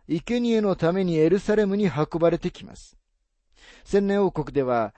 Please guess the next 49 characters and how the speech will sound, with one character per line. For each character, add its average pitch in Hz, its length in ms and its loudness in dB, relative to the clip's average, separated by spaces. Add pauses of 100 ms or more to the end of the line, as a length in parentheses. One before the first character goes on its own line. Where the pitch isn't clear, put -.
(100)
生 180 320 -2
贄 233 240 0
が 185 160 6
も 175 280 2
う 247 80 -2
一 220 180 -12
度 220 100 2
制 165 260 0
定 170 200 0
さ 139 160 -4
れ 107 80 -10
ま - 120 -20
す。 - 220 -20 (880)
こ 202 140 -4
の 196 80 0
こ 190 100 -2
と 170 140 0
は 165 100 8
一 165 240 0
部 233 120 -6
の 214 100 0
人 175 180 -6
た 165 140 -2
ち 156 120 -10
に 180 80 -4
は 170 160 6
受 151 200 -2
け 226 160 -2
入 220 100 0
れ 202 60 6
る 190 60 -4
の 180 120 -2
が 170 140 2
難 151 480 -2
し 214 180 -8
い 185 60 -10
か 220 180 -2
も 196 80 -2
し - 160 -6
れ 151 100 -2
ま 156 100 -4
せ 139 160 -6
ん 120 80 -6
が、 104 260 -8 (320)
旧 208 140 -2
約 185 180 2
聖 180 160 0
書 - 160 -10
は 113 260 -2